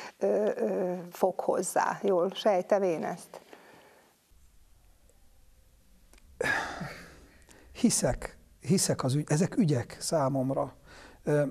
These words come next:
Speaker 2: a, a Házhoz megy a zene, de a, az a négy vagy öt projektemből az egyik.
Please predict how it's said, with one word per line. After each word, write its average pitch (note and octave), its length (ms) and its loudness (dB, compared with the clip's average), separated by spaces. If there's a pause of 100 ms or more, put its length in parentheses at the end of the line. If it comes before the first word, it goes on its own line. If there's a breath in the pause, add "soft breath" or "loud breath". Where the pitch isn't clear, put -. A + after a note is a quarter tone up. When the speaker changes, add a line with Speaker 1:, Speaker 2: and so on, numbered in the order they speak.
(120)
Speaker 2:
a, D#3 100 0 (200)
a C#3 80 4
Házhoz G#3 420 4
megy C3+ 160 0
a B2 40 0
zene, D#3+ 280 4
de A3 360 2 (500 loud breath)
a, D3 240 2 (300)
az C#3 240 2
a C#3 460 2 (760)
négy F#3 320 4
vagy D3 160 4
öt D#3 120 2
projektemből C3+ 680 0
az D3 180 2
egyik. - 600 -2